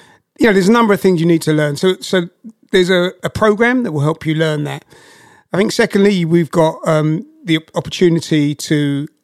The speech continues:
obviously desk space, to have your desk space in that amazing space. I mean, it is amazing that, that you walk into the building and immediately you feel, "Yeah, I could,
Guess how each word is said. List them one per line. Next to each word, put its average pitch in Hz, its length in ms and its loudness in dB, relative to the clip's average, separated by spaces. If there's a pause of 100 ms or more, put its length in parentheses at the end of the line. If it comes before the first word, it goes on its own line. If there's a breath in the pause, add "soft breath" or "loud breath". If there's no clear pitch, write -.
obviously 151 340 -14
desk 165 200 -2
space, 190 320 -4
to 139 60 -4
have 147 120 -2
your 156 100 -4
desk 180 220 -6
space 202 340 -8 (220)
in 196 220 2
that 160 160 -2 (260)
amazing 190 540 2
space. 147 360 -8
I 160 40 -6
mean, 160 220 -2 (120)
it 185 160 -8
is 185 160 -4
amazing 156 580 -4 (560 soft breath)
that, 175 220 -6
that 170 160 -6
you 185 100 -2
walk 185 200 0
into 170 180 -4
the 170 80 -6
building 156 300 -2
and 160 60 -4
immediately 170 480 -4
you 151 180 -6
feel, 147 440 -4 (140)
"Yeah, 139 320 -10
I 143 120 -8
could, 151 180 -10